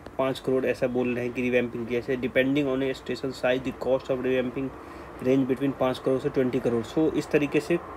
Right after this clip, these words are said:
खर्च किया जाएगा कि size क्या है, स्टेशन की साइज़ क्या है, उसको देख के पाँच करोड़ से बीस करोड़ उसमें खर्च किए जाएंगे। उसकी electronics, जो भी चीज़ें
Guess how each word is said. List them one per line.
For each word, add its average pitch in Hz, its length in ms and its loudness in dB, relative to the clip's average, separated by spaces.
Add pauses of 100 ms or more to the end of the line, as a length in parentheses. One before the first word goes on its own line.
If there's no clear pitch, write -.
(240)
खर्च 143 220 0
किया 147 160 6
जाएगा 127 240 6
कि 175 120 0
size 147 360 4
क्या 135 220 6
है, 151 280 -4 (480)
स्टेशन 151 420 2
की 151 80 0
साइज़ 139 340 2
क्या 143 180 6
है, 147 60 6
उसको 143 240 2
देख 131 220 4
के 165 100 0
पाँच 135 260 2
करोड़ 143 180 0
से 143 140 0
बीस 135 200 -2
करोड़ 143 320 4
उसमें 135 300 -4
खर्च - 220 -2
किए 131 200 2
जाएंगे। 123 340 2
उसकी 139 320 -2
electronics, 131 720 -2
जो 131 180 -2
भी 143 260 0 (340)
चीज़ें 131 220 -2